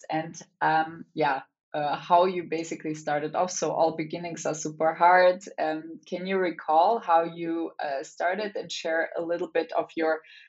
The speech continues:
growth techniques, so to speak? How did you g-, get your first hundred true fans that really loved the product? Um, and, um, yeah, also a little bit about the target group. Was that entirely female?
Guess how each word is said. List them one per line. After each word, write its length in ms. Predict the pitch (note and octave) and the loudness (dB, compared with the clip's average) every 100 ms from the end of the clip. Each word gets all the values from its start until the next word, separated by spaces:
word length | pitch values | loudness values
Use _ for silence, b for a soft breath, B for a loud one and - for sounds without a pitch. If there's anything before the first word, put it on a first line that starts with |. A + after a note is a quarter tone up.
| _ | _
growth 440 | - F#3 G3+ G3+ - | 4 8 8 4 -6
techniques, 680 | A3+ - - F#3 G3 G3 - | -4 -4 -4 -4 -6 -8 -4
so 140 | F#3 | -4
to 120 | F#3 | -2
speak? 460 | F3+ - F#3 F3+ F#3 | -10 -8 -4 -4 0
How 160 | F3 E3 | 0 2
did 260 | F3+ F3 | 0 -2
you 160 | F3+ D#3+ | -4 -4
g-, 120 | D3 - D#3 | -8 -10 -2
get 300 | E3 D#3+ - | -2 0 0
your 240 | D#3 D#3 | -2 -2
first 360 | - E3 E3 - | 0 2 2 -2
hundred 300 | D#3+ D#3 D#3 _ _ _ _ - | -4 -4 -8 _ _ _ _ -8
true 220 | - F3+ | 0 0
fans 720 | - - D#3 D#3 D#3+ - - | 0 4 6 6 4 -4 0
that 300 | D#3 D3+ D3+ B B B B | 4 4 2 B B B B
really 520 | E3 E3 G3 G3 F3 E3+ | -6 4 6 8 8 8
loved 400 | D#3+ D#3+ - - | 8 8 6 -4
the 80 | |
product? 840 | D#3 - F3 E3 D#3+ D3+ D#3 D#3 - - | -4 0 6 6 6 0 -4 -14 -14 -10
Um, 380 | D3 D3+ D3+ - _ | -8 -8 -12 -16 _
and, 340 | D#3 D#3 D#3 D#3 - | -4 -4 -6 -8 -4
um, 260 | D3+ D3+ D#3 | -2 -2 0
yeah, 180 | F3 - | 0 2
also 380 | E3+ F#3+ G3+ F3 | 0 -2 -6 -4
a 60 | |
little 220 | D#3+ F3 F3 | -2 -4 0
bit 200 | E3 D#3+ | -2 -2
about 300 | D3+ D3+ D3+ | -4 -4 -6
the 80 | _ - | _ -2
target 340 | F#3+ G3+ G3+ | 0 0 -4
group. 240 | - G3+ F#3+ | -4 -4 2
Was 220 | E3 E3 | 0 2
that 260 | D3 D3+ - - _ E3 | 0 0 -4 -20 _ -10
entirely 580 | D#3 - E3 E3 E3 | -10 2 6 6 2
female? 500 | D#3 F#3 F#3 G3 G3 | -4 -8 2 4 4